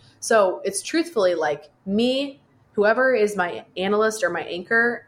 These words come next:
and this camera. So I have to do my best in that moment to make sure that I'm presenting a good product. And so you have to embrace this confidence that, okay,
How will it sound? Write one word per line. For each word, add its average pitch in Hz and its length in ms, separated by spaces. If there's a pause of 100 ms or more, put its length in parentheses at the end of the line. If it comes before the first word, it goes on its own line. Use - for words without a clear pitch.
and 185 100
this 160 160
camera. 147 560
So 202 440 (380)
I 214 240
have 214 220
to 214 80
do 190 160
my 170 220
best 208 260
in 180 60
that 175 160
moment 202 260
to 185 80
make 175 160
sure 180 160
that - 140
I'm 175 180
presenting 165 380
a 151 40
good - 220
product. - 600 (440)
And 208 160
so 175 540 (420)
you 220 200
have 208 320
to 262 240
embrace 185 520
this 170 460
confidence 185 640
that, 170 380
okay, 185 300